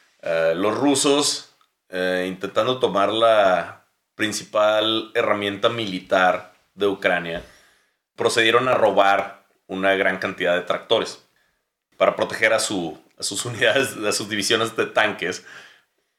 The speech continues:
de que fueran robadas por este grupo táctico ucraniano de granjeros. Los tractores son tractores John Deere y cuando le avisaron a la empresa,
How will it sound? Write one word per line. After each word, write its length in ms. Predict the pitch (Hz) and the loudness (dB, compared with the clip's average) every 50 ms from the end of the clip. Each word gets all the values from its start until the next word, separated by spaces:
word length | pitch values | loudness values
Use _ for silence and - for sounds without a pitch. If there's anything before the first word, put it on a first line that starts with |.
| _ _ _ | _ _ _
de 200 | - 104 107 104 | -6 -4 -4 -4
que 80 | - 98 | -4 -6
fueran 480 | - - 110 101 101 104 104 104 101 | -4 -2 0 2 2 0 -2 -4 -6
robadas 440 | 95 98 98 95 95 92 92 92 92 | -4 -2 2 4 4 4 4 2 0
por 200 | - - 95 87 | -4 -6 -4 -4
este 640 | 85 82 - - - 92 92 90 87 85 85 85 82 | -4 -4 -4 -2 0 2 2 2 2 0 -2 -2 -4
grupo 380 | 78 92 104 104 - - 110 - | -6 -6 -6 -6 -6 -6 -4 -2
táctico 420 | - 104 92 - - 98 - - 87 | 0 -2 -2 -2 -6 -12 -10 -12 -12
ucraniano 540 | - - 87 85 90 87 85 85 82 78 - - _ _ _ _ | -8 -4 -4 -4 -4 -4 -6 -6 -8 -12 -12 -16 _ _ _ _
de 120 | - 92 92 | -4 -4 -2
granjeros. 600 | 87 92 87 87 - - 85 78 - - - - _ _ _ _ _ _ _ _ _ | 0 0 -2 -2 -4 -4 -6 -6 -6 -10 -18 -20 _ _ _ _ _ _ _ _ _
Los 380 | 101 101 104 98 95 - - _ _ _ _ _ _ _ _ _ _ _ _ - | -10 -6 -6 -6 -6 -6 -10 _ _ _ _ _ _ _ _ _ _ _ _ -4
tractores 480 | 117 107 - - 175 180 180 170 160 160 | -4 -4 -2 0 2 4 4 4 4 2
son 180 | - 135 120 | 0 -2 -4
tractores 460 | 120 107 104 - - 107 95 98 92 92 | -4 -6 -6 -6 -4 -2 -2 -2 -2 -2
John 220 | 104 107 107 110 | -4 -4 -4 -4
Deere 520 | 120 165 170 151 123 107 95 85 - - - | -2 0 2 4 4 4 2 0 -4 -8 -14
y 140 | - 107 98 | -12 -12 -8
cuando 320 | 101 - 110 107 101 101 98 | -6 -4 -4 -2 0 0 2
le 100 | 98 95 | 2 2
avisaron 800 | 95 92 92 - - - 156 170 160 151 139 135 147 175 - _ _ _ _ _ _ _ _ _ _ _ _ _ | 2 0 -2 -2 0 2 2 4 4 2 0 -2 -6 -10 -14 _ _ _ _ _ _ _ _ _ _ _ _ _
a 100 | - 90 | -4 -2
la 140 | 90 87 87 | -2 -2 -2
empresa, 640 | 87 90 - 139 147 143 135 - 107 107 107 104 - | -4 -4 -2 -2 0 0 -2 0 0 0 0 0 -2